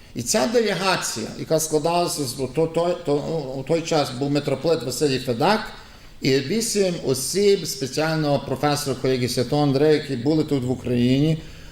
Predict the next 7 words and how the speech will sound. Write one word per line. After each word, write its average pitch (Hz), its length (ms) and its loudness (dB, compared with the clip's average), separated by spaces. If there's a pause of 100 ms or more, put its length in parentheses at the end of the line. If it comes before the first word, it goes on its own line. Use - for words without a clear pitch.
(140)
вони 185 180 4
відвідали 214 560 2
всі 240 340 -2
три 196 280 0 (120)
гілки 160 540 0 (140)
українського 156 540 -2
православ'я. 143 840 2